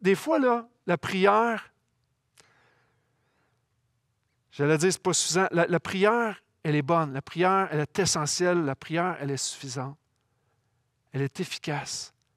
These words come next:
Mais il y a d'autres moyens que la prière. Juste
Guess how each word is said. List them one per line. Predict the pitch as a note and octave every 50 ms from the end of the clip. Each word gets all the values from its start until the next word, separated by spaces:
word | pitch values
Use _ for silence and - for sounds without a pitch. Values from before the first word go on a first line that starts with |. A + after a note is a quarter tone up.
| _ _ _ _ _ _ -
Mais | C#3+ D3+ - _ _ _ _ _ _ _ _ _ _ -
il | D3
y | D3
a | C#3+
d'autres | C#3+ A3 - - -
moyens | E3+ E3+ F3 E3+ E3 F3+ A3 A#3 A3 -
que | - - D3 C3 A#2+ _ _ _ _ _ -
la | - D3 D#3
prière. | - - - D3 D#3 E3 F3 F3 D3+ - _ _ _ _ _ _ _ _ _ _ _ _ _ _ _ _ _
Juste | - A#3 D4+ C#4+ - - - _